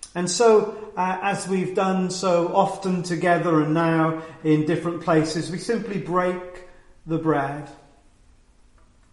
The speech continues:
in remembrance of Christ's body that was broken, uh,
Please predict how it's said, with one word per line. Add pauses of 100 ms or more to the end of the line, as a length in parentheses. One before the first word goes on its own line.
(120)
in
remembrance
of
Christ's
body
that
was
broken, (520)
uh,